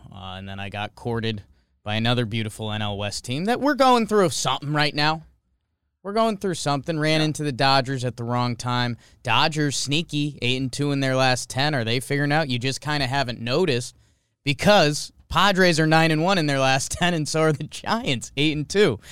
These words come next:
Speaker 1: So, uh, the N L West is sorting out. We're seeing a lot of stuff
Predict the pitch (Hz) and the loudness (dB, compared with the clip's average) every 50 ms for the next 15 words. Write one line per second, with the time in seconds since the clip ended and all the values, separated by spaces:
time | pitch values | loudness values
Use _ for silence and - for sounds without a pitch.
0 | - - - - - - - 156 156 151 143 139 135 127 - - _ 131 127 123 | -20 -20 -20 -14 -8 0 4 6 6 8 6 6 4 2 0 -6 _ 0 0 2
1 | 123 120 113 131 139 151 170 180 180 170 156 160 160 160 156 - 151 147 - 170 | 2 2 0 0 2 2 4 4 4 6 6 6 6 4 2 0 -6 -2 2 2
2 | 160 160 160 165 170 170 160 170 160 - - 226 269 294 277 233 196 220 233 247 | 2 2 4 4 4 2 2 2 -2 -2 -2 -2 -2 0 -2 2 4 4 4 4
3 | 240 202 - - 156 139 131 123 - - | 4 0 0 2 4 4 4 4 0 -4